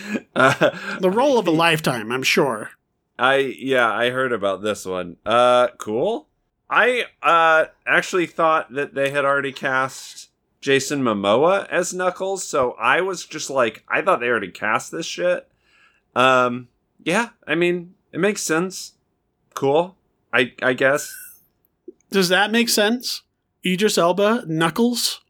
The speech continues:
Speaker 1: I actually think Jason Momoa makes a little bit more sense. Um, but, I, you know, he's got a cool voice. He's a good actor.
Speaker 2: Yeah.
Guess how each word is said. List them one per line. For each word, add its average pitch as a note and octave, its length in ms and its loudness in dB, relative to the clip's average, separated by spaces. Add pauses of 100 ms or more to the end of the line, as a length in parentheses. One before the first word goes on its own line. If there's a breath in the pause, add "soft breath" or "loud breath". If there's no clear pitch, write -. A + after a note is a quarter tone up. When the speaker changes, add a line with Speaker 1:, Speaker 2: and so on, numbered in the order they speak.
(560 loud breath)
Speaker 1:
I - 80 4
actually C#4+ 300 0
think B3+ 280 -4
Jason F3+ 440 4
Momoa D#3 500 2
makes A#2 280 -4
a B2 60 -2
little B2 260 0
bit A#2 200 -4
more A#2 280 -2
sense. A3+ 600 -6 (480)
Um, C3 600 2
but, D3 360 4 (540)
I, - 160 -12
you A3 200 -4
know, F#3+ 140 2
he's A3 180 -4
got A3 140 2
a A3 60 0
cool D#3+ 240 0
voice. G#2+ 540 0
He's D3+ 220 -8
a E3 40 -10
good D#3 180 0
actor. C#3+ 640 0
Speaker 2:
Yeah. A3+ 300 4